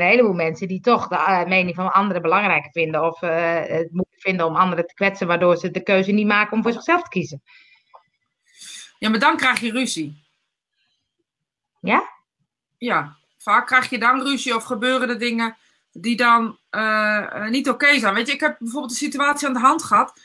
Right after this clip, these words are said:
Speaker 2: Ehm, ik denk, hoe lang geleden? Dan moet ik even terug, terughalen, maar misschien wel, eh, wel acht jaar geleden, zeven jaar geleden of zo.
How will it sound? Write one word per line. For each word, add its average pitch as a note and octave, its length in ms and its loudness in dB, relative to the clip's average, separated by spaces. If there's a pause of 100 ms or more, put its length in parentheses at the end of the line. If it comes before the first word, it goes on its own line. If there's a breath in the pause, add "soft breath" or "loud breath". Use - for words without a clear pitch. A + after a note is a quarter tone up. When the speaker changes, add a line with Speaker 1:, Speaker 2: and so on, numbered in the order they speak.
(380 soft breath)
Speaker 2:
Ehm, A#3 420 -2
ik A3 160 -10
denk, C4+ 460 0
hoe A#3 160 0
lang A#3+ 200 4
geleden? C4+ 600 0
Dan A#3 140 2
moet A3+ 100 0
ik G#3+ 80 -10
even A3 160 -6
terug, - 420 -8 (1160)
terughalen, G#3+ 560 2
maar G#3+ 120 2
misschien G#3+ 280 -4
wel, G#3+ 280 2
eh, G#3 280 2
wel G3+ 200 4
acht A#3 140 2
jaar A3 160 4
geleden, B3 260 2
zeven A#3+ 200 0
jaar A3+ 160 2
geleden B3 400 0
of D#3+ 60 -4
zo. G3 300 -6